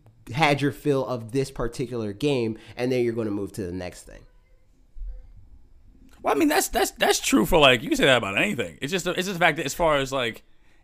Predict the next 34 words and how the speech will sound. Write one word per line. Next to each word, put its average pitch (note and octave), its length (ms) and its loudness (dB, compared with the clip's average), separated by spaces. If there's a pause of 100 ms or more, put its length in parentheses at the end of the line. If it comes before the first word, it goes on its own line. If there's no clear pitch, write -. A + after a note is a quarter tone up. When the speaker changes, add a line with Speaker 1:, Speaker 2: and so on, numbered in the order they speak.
(100)
Speaker 2:
as E3 140 -2
far G3+ 260 -2
as, D#3 420 -4 (680)
um, F2+ 540 0 (760)
you G#3 100 -2
know. A#3 60 6
Speaker 1:
I B3+ 40 6
mean, B3 160 2
you B3 80 4
could C4+ 160 2
say A3 200 4
it G3+ 80 6
about E3+ 260 0
anything, G#3+ 460 2
but E3+ 240 -2
you G#3+ 120 0
wouldn't F3 400 0
Speaker 2:
<clears throat> D#3+ 80 -2
Speaker 1:
complain E3 560 2
about B2 380 -2
it, - 300 -10
anything A#2 520 -4
in G#2 100 -4
that G2 220 -8
way G2 280 -10
is F2 100 -14
what F2 100 -12
I'm E2 100 -10
saying. F#2 340 -6
Like, G#2 160 -8
you're, D#3+ 180 4
you're E3 200 2
saying, E3 440 0
like, A#2+ 460 -4